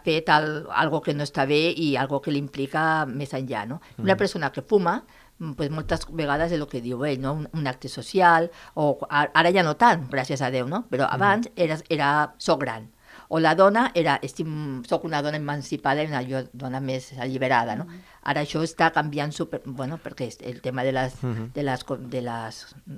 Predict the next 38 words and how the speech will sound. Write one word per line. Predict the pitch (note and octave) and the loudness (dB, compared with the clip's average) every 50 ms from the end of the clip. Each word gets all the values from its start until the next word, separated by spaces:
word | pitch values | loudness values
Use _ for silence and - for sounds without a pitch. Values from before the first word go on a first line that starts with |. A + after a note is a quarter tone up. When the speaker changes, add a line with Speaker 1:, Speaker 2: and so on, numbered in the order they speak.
| - - | -8 0
Speaker 1:
hàbitos | - C#3 C#3+ C3 B2+ - B2+ - | 0 0 2 0 -2 -8 -6 -4
saludables | - B2+ C3 C3 C#3 C3 B2 - B2+ C#3+ C#3 - | -4 -2 -2 0 0 0 0 0 -2 -6 -6 -6
estem | A#2+ G#2+ - - B2+ B2+ C3 C3 B2+ A#2+ A#2+ - - | -10 -10 -8 -8 -6 -6 -6 -8 -8 -8 -10 -10 -10
remarcant | - C#3+ C3+ C3+ C3 C3 - - C3 | -8 -6 -4 -4 -4 -4 -6 -8 -6
i | C3+ C#3 | -6 -4
matxacant | C3 B2+ - D3 G#2 - B2+ B2+ | -4 -4 -4 -6 -4 -4 -4 -4
molt, | C3+ C#3 D#3 E3 D3 C#3 | -2 0 0 0 0 0
no? | C#3 D3 E3+ | -2 -2 -2
I | E3+ C3 | -2 -2
la | C#3 D3 | -2 -2
gent | - - B2+ | -2 -2 -2
s'està | G#2+ E3 E3 F#3 E3 | -4 -4 -4 -4 -4
cuidant. | - D3 C#3 C#3 C#3+ D3+ D#3+ C#3 - - - - - - - - - _ _ - | -4 -4 -2 -2 -2 -2 -2 -4 -8 -12 -20 -20 -20 -20 -20 -20 -20 _ _ -2
Que | - | 0
és | C#3 C#3 | 0 0
el | C#3+ | 2
que | - D#3+ C3+ | 2 2 2
dèiem, | C3 C3+ D3+ E3 C3+ B2+ | 2 2 2 2 2 2
abans | A#2 B2 C#3 D3 D3+ C3+ - | 2 2 2 2 0 0 -2
anaven, | D3 D3+ D#3 E3 D#3+ C#3+ B2 A#2 - - - - - | 2 6 6 8 8 6 4 2 -4 -10 -14 -6 -4
perquè | D3 C#3+ C3+ - C#3+ B2+ C3+ C3+ | -4 -4 -2 0 0 0 0 0
deia, | D#3 D3 C3+ C3 C#3 C#3+ B2 A2 - - - - - - - - - - | 0 0 0 0 0 0 -2 -2 -6 -14 -20 -20 -20 -20 -20 -14 -6 0
eh, | D#3+ D#3 D3 C#3 C#3 - - _ - | 4 4 6 4 4 2 -2 _ -8
«Si | - - A3 | 0 2 4
no | G#3+ B3+ C4+ | 6 8 10
deixa | C4+ A#3 G3+ G#3+ F3+ | 10 8 8 8 6
de | F3+ F3+ | 4 4
fumar | - - E3+ D#3+ E3 E3 F#3 G#3+ | 2 2 2 4 6 6 6 8
ara, | A#3 B3+ C#4 - - - | 8 8 6 6 2 -2
dintre | - D#3+ E3 F#3 F3+ F3 E3+ E3 D3+ | -6 0 2 2 4 4 4 4 4
de, | D3+ D#3 D3 | 4 2 -2
de | D3+ - D#3 D#3 D3+ C#3+ | -4 -4 -2 0 0 0
tres | C#3+ - - G3 F3 F3+ F3 - | -2 -4 -4 0 0 0 4 4
anys | F#3+ G#3 A3+ G#3+ | 4 4 4 4
vostè | F3+ D#3 - - C#3+ | 0 0 2 2 2
ja | D#3 E3 | 2 2
serà | - F3+ C#3 C#3 B2+ | 2 2 0 0 -2
peix». | - G#2+ F#2 G#2+ - | -2 -6 -6 -8 -10